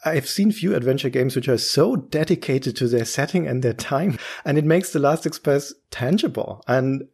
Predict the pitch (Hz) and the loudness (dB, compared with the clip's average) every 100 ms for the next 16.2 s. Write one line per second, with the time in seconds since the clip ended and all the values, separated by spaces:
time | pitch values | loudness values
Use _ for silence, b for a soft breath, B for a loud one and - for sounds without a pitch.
0 | - 131 131 - 147 143 131 127 120 - | -4 -2 -2 2 2 2 0 0 -2 0
1 | 117 180 247 - - B B B 147 160 | 2 2 0 -8 -14 B B B 2 4
2 | 160 170 180 151 143 120 143 - 156 123 | 4 2 -2 -6 -4 -4 -4 -4 -2 2
3 | 113 104 110 131 135 123 117 120 123 120 | 2 4 4 2 0 0 0 0 -2 -2
4 | 117 117 123 113 117 113 - 143 170 156 | -2 -2 -2 0 2 0 0 -2 0 0
5 | 131 127 120 117 - 139 - 113 143 - | 2 0 -2 -4 -4 -6 -4 -2 -2 0
6 | 208 113 107 107 - 101 98 101 98 110 | -4 -2 -4 -6 -4 -4 -2 -2 -4 -4
7 | 101 98 107 107 104 B B B 131 127 | -6 -6 -6 -6 -10 B B B 0 0
8 | - - 226 180 151 135 120 127 - 165 | 0 0 2 2 0 0 2 2 0 -4
9 | 208 127 107 113 107 185 156 - 113 123 | -2 -2 0 -2 -2 -2 -4 -6 -10 -10
10 | 135 B B B B B _ _ - 214 | -14 B B B B B _ _ -4 2
11 | 165 214 - 160 - 175 180 156 165 151 | 4 2 0 -2 0 2 2 0 2 -2
12 | - 165 156 147 147 127 117 131 196 208 | 0 2 4 2 2 0 2 2 2 -2
13 | - _ - - 123 135 196 - 160 175 | -6 _ -12 -4 -2 2 2 2 0 0
14 | 156 147 - 135 147 156 151 143 131 135 | -2 -4 0 0 2 0 0 0 2 2
15 | 127 135 170 180 127 - 117 117 123 123 | 2 -2 -4 -4 -6 -2 0 0 2 2
16 | 151 170 | 2 -2